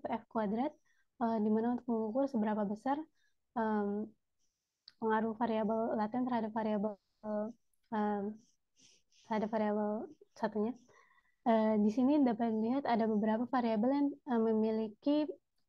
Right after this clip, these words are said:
eh, pengaruh sangat kecil sehingga tidak dapat dikatakan memiliki pengaruh lemah, yaitu ada perceived trust terhadap perceived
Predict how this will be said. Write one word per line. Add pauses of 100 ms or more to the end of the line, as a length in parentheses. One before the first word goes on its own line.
eh,
pengaruh
sangat
kecil
sehingga
tidak
dapat
dikatakan
memiliki
pengaruh
lemah,
yaitu (480)
ada
perceived
trust
terhadap
perceived